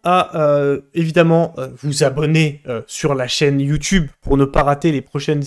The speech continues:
interviews de Hey, avec toujours plus d'invités exceptionnels, et vous le savez. Et bien évidemment aussi sur Twitch, si ça vous intéresse. Euh, vous retrouvez bien évidemment la totalité, euh, de cette interview pour les personnes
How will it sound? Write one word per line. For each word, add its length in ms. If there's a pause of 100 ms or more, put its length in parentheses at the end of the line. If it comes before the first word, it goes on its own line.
interviews 560 (380)
de 240
Hey, 460
avec 320
toujours 340
plus 180
d'invités 380
exceptionnels, 800
et 80
vous 100
le 60
savez. 340 (600)
Et 80
bien 100
évidemment 320
aussi 200
sur 200
Twitch, 240
si 140
ça 100
vous 160
intéresse. 540 (460)
Euh, 420
vous 160
retrouvez 440
bien 140
évidemment 480
la 160
totalité, 680
euh, 180
de 100
cette 260
interview 600
pour 120
les 80
personnes 280